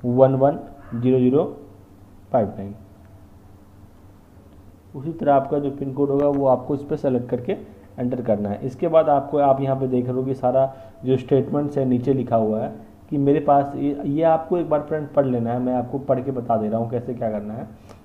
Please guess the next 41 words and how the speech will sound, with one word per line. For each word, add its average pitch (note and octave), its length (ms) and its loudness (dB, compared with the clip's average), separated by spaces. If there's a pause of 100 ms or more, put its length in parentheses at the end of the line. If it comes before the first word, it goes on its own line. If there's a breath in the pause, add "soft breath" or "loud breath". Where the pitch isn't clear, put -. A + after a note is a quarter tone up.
(180)
इसमें D#3+ 240 -4
आप D3 340 -2
जो C#3+ 100 0
है C#3+ 160 -2
concern C#3 420 -2
करते A#2+ 260 -2
हो A2+ 180 -2
कि, C#3 220 -6
कि C3+ 420 -4
मेरे B2+ 280 0
परिवार B2+ 360 0
के B2 200 -6
पास C3 180 2
बजाज A#2+ 360 0
राशन B2+ 280 -2
कार्ड B2+ 160 -2
करने A#2+ 280 -6
के A#2+ 60 -8
लिए C#3+ 80 -6
संसाधन B2 520 0
नहीं A2+ 220 -4
है। - 100 -10 (380 loud breath)
ये D#3 40 -2
अगर D#3+ 140 4
आप D#3+ 200 4
आर्थिक C#3+ 400 -2
रूप C3+ 200 -2
से C3+ 140 -6
कमज़ोर A#2+ 420 0
है, A2 100 0
अगर B2+ 140 0
आप B2+ 380 -2
अवेल-, B2+ 280 2
availability B2+ 460 0
नहीं B2+ 220 0
है C3 80 -4
आपका A2+ 300 -4
कुछ B2 220 -6
खरीदने A#2 380 -4
के A2+ 100 -6
लिए, A#2 260 -4